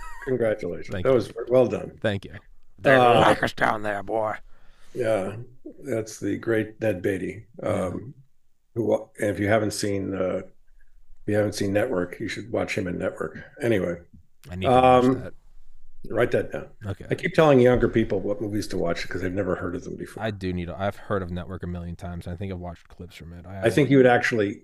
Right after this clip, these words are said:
Speaker 1: I've
Speaker 2: given
Speaker 1: gotta make a
Speaker 2: business
Speaker 1: clip.
Speaker 2: you're in, and even today, watching Network would be worth your while.
Speaker 1: All right.
Speaker 2: But
Speaker 1: Just, just
Speaker 2: how did we
Speaker 1: maybe.
Speaker 2: get from this to movie reviews? But
Speaker 1: Who,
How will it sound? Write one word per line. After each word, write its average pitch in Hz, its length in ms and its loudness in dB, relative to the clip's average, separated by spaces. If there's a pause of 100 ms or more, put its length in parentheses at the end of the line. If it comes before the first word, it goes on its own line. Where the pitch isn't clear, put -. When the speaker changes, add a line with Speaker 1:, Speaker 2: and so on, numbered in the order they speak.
(220)
Speaker 1:
I've 98 120 -4
Speaker 2:
given 120 200 6
Speaker 1:
gotta 90 120 2
make 87 140 -4
a 139 60 8
Speaker 2:
business 131 240 0
Speaker 1:
clip. 127 80 2
Speaker 2:
you're 123 200 10
in, 127 120 8
and 117 180 4
even 117 300 -2
today, 104 420 -4 (500)
watching 110 340 2
Network 92 320 0
would 82 100 -8
be 85 120 -4
worth 92 340 -6
your - 140 -8 (180)
while. - 160 -6
Speaker 1:
All 92 60 -8
right. 87 80 -12
Speaker 2:
But - 240 2 (220)
Speaker 1:
Just, - 100 -10 (120)
just - 120 -4
Speaker 2:
how 127 120 2
did 180 120 8
we 170 60 8
Speaker 1:
maybe. - 20 4
Speaker 2:
get 151 160 6
from 123 260 4
this 117 200 4
to 110 180 -2
movie 107 320 -2
reviews? 85 520 -8
But 117 140 -2
Speaker 1:
Who, 156 80 -6